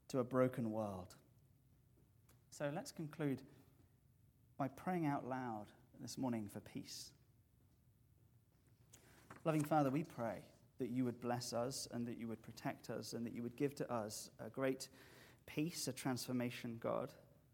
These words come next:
We pray, God, that you would be very close to us and filling us with your Holy Spirit.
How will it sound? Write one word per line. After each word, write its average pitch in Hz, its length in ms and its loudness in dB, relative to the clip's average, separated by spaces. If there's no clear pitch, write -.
We 143 60 0
pray, 143 260 4
God, 127 280 6
that 123 120 2
you 131 160 6
would 127 200 6
be 139 140 6
very 151 560 8
close 160 420 6
to 131 160 0
us - 720 -8
and 127 100 0
filling 180 360 6
us 151 140 6
with 135 120 0
your 127 100 2
Holy 127 240 2
Spirit. - 580 -10